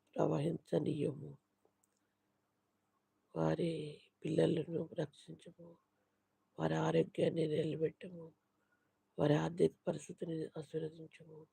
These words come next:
వారి హృదయాలను నయం చేయము. నీవు ఉండే చోటు చీకటి ఉండదు. వారి మీద నీ కాంతి పోనీయము.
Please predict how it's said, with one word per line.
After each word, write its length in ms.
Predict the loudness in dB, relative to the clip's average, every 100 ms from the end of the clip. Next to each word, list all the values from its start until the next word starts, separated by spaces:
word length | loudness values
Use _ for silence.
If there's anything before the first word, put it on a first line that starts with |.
| _ _ _ _ _ _ _ _
వారి 160 | 4 4
హృదయాలను 720 | 2 -2 0 2 0 -2 -4
నయం 380 | -2 -2 -2 -8 -10
చేయము. 400 | -8 -8 -12 -18 _ _ _ _ _ _ _ _ _ -6
నీవు 280 | -4 -2 -6
ఉండే 280 | -2 -2 -2 -2
చోటు 240 | -2 -2
చీకటి 560 | -12 -10 -10 -8 -8 -6
ఉండదు. 440 | -6 -6 -10 -12 -20 _ _ _ _ _ _ _ _ -4
వారి 240 | 0 0
మీద 420 | -2 -2 -4 -4 -6 -8 -14 _ -10
నీ 60 | -10
కాంతి 760 | -6 -4 -4 -6 -10 -8 -10 -10 -2
పోనీయము. 540 | -2 -2 -6 -10 -16